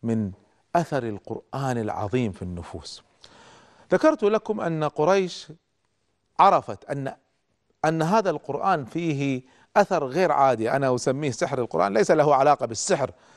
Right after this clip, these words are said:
وإنما هو من سحر البيان. فقريش صدرت قرارا ممنوع أحد يسمع للقرآن،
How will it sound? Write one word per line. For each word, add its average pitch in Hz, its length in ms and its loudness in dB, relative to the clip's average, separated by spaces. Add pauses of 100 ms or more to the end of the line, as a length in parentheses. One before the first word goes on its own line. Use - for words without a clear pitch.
(380)
وإنما 160 500 2
هو 180 360 4 (460)
من 143 140 -2
سحر 160 300 0
البيان. 135 580 2 (520)
فقريش 160 1120 2
صدرت 196 500 0
قرارا 185 540 4 (320)
ممنوع 240 400 4
أحد 214 200 0
يسمع 175 300 2
للقرآن، 127 540 0